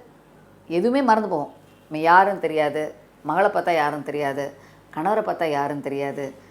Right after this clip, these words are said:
இந்த மாதிரியான மறதி வந்து அல்சீமர்ஸ் டிசீஸ்னு சொல்றாங்க. இந்த அல்சீமர்ஸ் டிசீஸ் வந்து பிரெயினை பாதிக்கிற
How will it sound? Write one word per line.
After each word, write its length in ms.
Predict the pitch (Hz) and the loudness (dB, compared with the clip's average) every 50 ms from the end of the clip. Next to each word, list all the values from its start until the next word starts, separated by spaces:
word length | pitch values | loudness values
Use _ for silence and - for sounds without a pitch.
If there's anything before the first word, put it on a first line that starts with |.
| - - - - | -20 -20 -14 -8
இந்த 260 | 214 233 240 262 302 | -6 -4 -2 -2 0
மாதிரியான 480 | 277 285 285 285 285 285 285 277 262 220 | 2 2 2 2 2 0 -2 -2 -2 -4
மறதி 680 | 180 156 147 143 147 151 170 196 240 262 254 277 254 | -4 -6 -4 -2 0 2 2 4 2 2 2 0 -2
வந்து 220 | 202 190 202 208 - - - | -4 -4 -4 -6 -6 -4 -4
அல்சீமர்ஸ் 720 | 160 165 170 190 185 175 208 214 202 190 190 185 160 151 151 | -2 -2 -2 -2 -4 -6 -8 -8 -8 -8 -8 -8 -8 -8 -8
டிசீஸ்னு 440 | 151 139 143 - 139 135 - 147 135 - | -8 -6 -6 -6 -8 -8 -8 -10 -12 -10
சொல்றாங்க. 320 | - 131 120 120 117 117 - - - - - - - - - | -10 -10 -10 -10 -10 -12 -14 -18 -20 -20 -20 -20 -20 -16 -4
இந்த 140 | 196 190 185 | 0 2 4
அல்சீமர்ஸ் 640 | 208 247 302 285 302 349 330 311 311 269 196 175 | 4 4 4 2 0 0 0 0 0 -2 -2 -2
டிசீஸ் 340 | 175 165 175 170 156 156 170 | -4 -4 -2 -4 -4 -4 -2
வந்து 80 | 208 214 | -4 -4
பிரெயினை 580 | 185 160 143 160 175 202 240 277 294 302 262 - - | -4 -4 -4 -2 0 0 0 -2 -2 -4 -4 -4 -2
பாதிக்கிற 640 | 175 160 165 160 165 160 - - 156 180 214 | -2 -2 -2 -2 -6 -8 -8 -6 -4 -4 -4